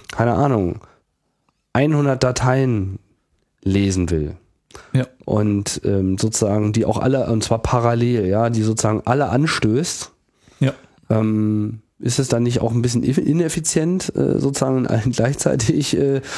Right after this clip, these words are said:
Speaker 1: zu suchen und, äh, reichen dann sozusagen diese Threads auch aus? Es gibt ja auch Limitierungen in so einem Betriebssystem, wo man sagt, du darfst nicht mehr als so und so viele Threads aufmachen pro Prozess.
Speaker 2: Ja, natürlich. Also es wird auf jeden Fall dann irgendwann zum Problem werden.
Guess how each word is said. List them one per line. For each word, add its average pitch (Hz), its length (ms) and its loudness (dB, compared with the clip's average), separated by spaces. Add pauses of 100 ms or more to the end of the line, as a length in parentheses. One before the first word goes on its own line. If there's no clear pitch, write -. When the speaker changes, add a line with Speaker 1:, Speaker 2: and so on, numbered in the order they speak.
(160)
Speaker 1:
zu - 160 -2
suchen 147 440 0
und, 123 460 -2
äh, 117 300 0
reichen 127 560 0
dann 123 280 2
sozusagen 117 760 0
diese 110 260 2
Threads - 440 -2
auch 110 200 0
aus? 117 400 0
Es 120 100 -6
gibt - 160 -8
ja 117 60 2
auch 110 160 -2
Limitierungen 113 720 0
in 107 60 0
so 104 80 0
einem 107 40 0
Betriebssystem, 113 840 -2
wo 110 80 2
man 110 160 2
sagt, 110 400 -2
du 120 160 -6
darfst 110 320 0
nicht 117 180 0
mehr 113 320 2
als 110 200 -2
so 117 60 0
und 113 120 -2
so 113 80 0
viele 113 160 0
Threads 120 260 -2
aufmachen 110 480 0
pro - 160 -6
Prozess. - 500 -4 (360)
Speaker 2:
Ja, 123 280 0 (540)
natürlich. 131 500 0
Also 123 280 0
es 113 180 -4
wird 120 140 0
auf 131 160 -2
jeden 139 160 0
Fall 127 180 0
dann 120 140 0
irgendwann 120 300 0
zum - 140 -2
Problem 117 360 -2
werden. 165 280 -2